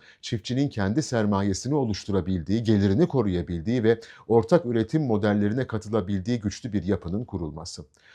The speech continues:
Kooperatifleşme bu noktada en önemli araçlardan biri ancak yönetim ve güven eksikliği bu potansiyelin de tam olarak kullanılmasını ne yazık ki engelliyor.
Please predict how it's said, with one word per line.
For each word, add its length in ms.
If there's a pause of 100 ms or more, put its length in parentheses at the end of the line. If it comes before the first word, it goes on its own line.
(200)
Kooperatifleşme 960
bu 100
noktada 440
en 120
önemli 340
araçlardan 680
biri 240
ancak 400 (300)
yönetim 480
ve 80
güven 300
eksikliği 720 (320)
bu 100
potansiyelin 800
de 120
tam 200
olarak 360
kullanılmasını 1000
ne 80
yazık 320
ki 80
engelliyor. 640